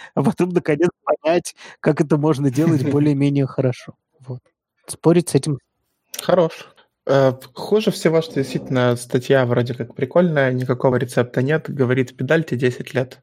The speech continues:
Speaker 1: Но ты знаешь, жизнь,
Speaker 2: И,
Speaker 1: да, вот читаешь
Speaker 2: и
Speaker 1: эту статью, прям,
Speaker 2: подключайте мозг.
Speaker 1: прям жиза. Прям вот в, в каждой строчке жиза. Прям вот я вижу все свои попытки внедрять абстракции на разных своих местах работы,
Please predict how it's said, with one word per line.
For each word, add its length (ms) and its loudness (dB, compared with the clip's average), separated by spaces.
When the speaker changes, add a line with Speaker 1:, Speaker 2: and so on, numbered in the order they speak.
Speaker 1:
Но 260 2
ты 140 -2
знаешь, 240 0
жизнь, 220 0
Speaker 2:
И, 20 -4
Speaker 1:
да, 140 2
вот 180 0
читаешь 340 0
Speaker 2:
и 20 2
Speaker 1:
эту 120 0
статью, 380 0
прям, 260 2
Speaker 2:
подключайте 140 -4
мозг. 460 -2
Speaker 1:
прям 240 2
жиза. 480 0
Прям 200 2
вот 140 0
в, 160 -14
в 140 -18
каждой 320 2
строчке 480 -2
жиза. 460 0
Прям 220 2
вот 300 -2
я 260 0
вижу 320 0
все 240 0
свои 560 0
попытки 460 -2
внедрять 480 2
абстракции 560 0
на 120 2
разных 320 0
своих 320 -4
местах 360 -4
работы, 460 -2